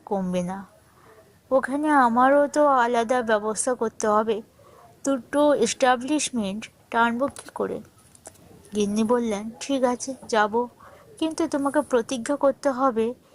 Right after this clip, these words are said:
এরপর বদলি করলে তুমি কিছুতেই বদলি হতে রাজি হবে না। সরকারকে পরিষ্কার জানিয়ে দিতে হবে যে তুমি দরকার হলে মামলা করবে। তোমার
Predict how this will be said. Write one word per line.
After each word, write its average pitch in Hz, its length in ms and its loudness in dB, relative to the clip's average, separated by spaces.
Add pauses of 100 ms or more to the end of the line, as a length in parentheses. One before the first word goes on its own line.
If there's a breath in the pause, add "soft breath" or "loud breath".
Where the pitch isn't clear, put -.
(380 soft breath)
এরপর 247 640 0
বদলি 220 480 -4
করলে 226 540 0
তুমি 233 180 -4
কিছুতেই 233 600 -2
বদলি 202 360 -2
হতে 214 420 -2
রাজি 196 340 0
হবে 180 260 -2
না। 208 140 -12 (920 loud breath)
সরকারকে 285 680 2
পরিষ্কার 240 560 0
জানিয়ে 269 300 -4
দিতে 262 240 -4
হবে 220 400 2
যে 220 220 0
তুমি 247 340 -4
দরকার 220 540 -2 (640 loud breath)
হলে 240 260 4
মামলা 220 480 0
করবে। 180 400 -6 (880 soft breath)
তোমার 262 600 4